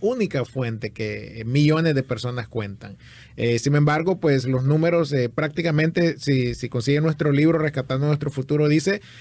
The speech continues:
que los fondos del Seguro Social provienen de los impuestos de nómina que nosotros pagamos y el empleador, o sea, para quien trabajo, ¿verdad? Eh, de este modo, la reducción, dice, gradual del grupo de trabajadores va aumentando, pero los retirados se va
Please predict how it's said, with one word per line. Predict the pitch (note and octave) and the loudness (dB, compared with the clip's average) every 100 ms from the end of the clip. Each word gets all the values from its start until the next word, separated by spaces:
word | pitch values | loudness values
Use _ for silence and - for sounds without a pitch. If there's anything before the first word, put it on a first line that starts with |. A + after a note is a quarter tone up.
| - - | -14 -2
que | C#3 | 2
los | C#3 | 2
fondos | C#3 E3+ G#3 G3+ | 2 0 2 2
del | F#3 | 2
Seguro | D#3+ D3 E3 E3+ | 2 4 4 2
Social | E3 C3 D#3+ F3 D#3+ | 2 2 2 2 0
provienen | - C3+ B2 C#3+ E3+ F#3 | 0 2 4 4 4 2
de | F3 | 4
los | D#3 C3+ | 4 2
impuestos | B2 A2+ D3+ G#3 F#3 - A2 A#2+ | 0 -2 0 0 -4 -10 -12 -4
de | A#2 | -2
nómina | A#2+ C3+ E3 F3+ - - - - | 0 -2 -2 -4 -8 -20 -14 -2
que | C3 | 2
nosotros | B2+ B2+ A#2+ C#3 - | 2 0 -2 -4 -2
pagamos | D#3+ C3 F3 F3+ | 0 2 0 2
y | D3+ | 2
el | C#3 | 4
empleador, | C3 A#2+ A#2+ A2+ C3+ F3+ - - - - | 2 0 0 0 2 0 -4 -18 -20 -10
o | G#2+ | -4
sea, | A2+ G#2+ | -4 -4
para | A2+ G#2 | -6 -6
quien | G#2+ G#2+ | -6 -8
trabajo, | F#2+ G#2+ D3+ C3 | -4 -4 -2 -2
¿verdad? | G#2 A2+ - - - - - | -4 -4 -4 -6 -20 -20 -8
Eh, | - C3 C3+ | -2 0 2
de | C#3 C#3+ | 2 2
este | D#3 G3 | 0 0
modo, | F#3 G#3+ F3+ E3 F3+ | 2 4 4 2 2
la | D3 | 0
reducción, | C#3 C3+ B2 D3 D#3 F3 | 2 2 2 2 0 2
dice, | F3 D#3+ | 2 2
gradual | E3 C#3+ D3 D#3+ | 2 2 2 2
del | C#3+ C3+ | 2 0
grupo | B2+ F3+ F3+ | 2 2 2
de | D3 | 0
trabajadores | C3+ B2 A#2+ C3 D#3 C#3+ A2 | 0 0 0 0 0 0 -2
va | A#2 B2+ C#3+ - - - | -4 -4 -6 -12 -18 -6
aumentando, | C3 B2+ B2 B2 B2+ F3 F3+ D3 D3 D3 - | -4 -2 -2 -2 -2 -2 0 0 -2 -2 0
pero | C#3+ C#3 | 2 2
los | C3+ | 2
retirados | C3 B2 - A#2+ B2+ C#3+ C3+ | 0 -2 0 0 0 0 0
se | B2+ | 0
va | A#2+ D#3+ | -2 -4